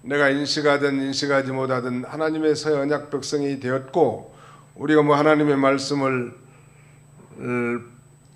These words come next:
불순종한다든지, 그 다음에는 하나님의 말씀을 온전히 순종하지 못한 일들이 얼마나 많냔 말.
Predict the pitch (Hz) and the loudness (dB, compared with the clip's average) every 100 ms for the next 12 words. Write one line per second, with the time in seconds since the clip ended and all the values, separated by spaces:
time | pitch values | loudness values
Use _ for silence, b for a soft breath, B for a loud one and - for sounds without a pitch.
0 | _ _ - 131 - 143 139 135 131 131 | _ _ -2 -2 2 2 4 4 4 4
1 | 131 123 120 113 117 117 117 107 b b | 2 2 -2 -4 -4 -6 -6 -12 b b
2 | b - - 131 135 135 131 127 127 143 | b -14 0 2 2 2 -2 -4 -2 -2
3 | 143 143 139 - 147 143 139 135 - 135 | 0 2 0 0 -2 0 -2 -6 -10 -8
4 | 147 151 156 156 - 170 170 165 160 151 | -4 0 2 2 -2 -8 -4 2 2 2
5 | 147 156 160 160 156 156 147 151 160 165 | 2 2 2 0 -2 2 4 4 6 6
6 | 151 135 135 131 104 98 | 6 4 2 -2 -4 -12